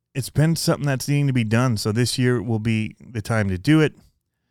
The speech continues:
Um, I have a bullhead that's almost done. It just needs to have, like, an E S C,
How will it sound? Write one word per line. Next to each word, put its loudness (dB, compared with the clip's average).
Um, -4
I -2
have 2
a -2
bullhead 2
that's 2
almost 0
done. 4
It -4
just -4
needs -2
to -2
have, 0
like, 0
an -2
E 0
S -2
C, -2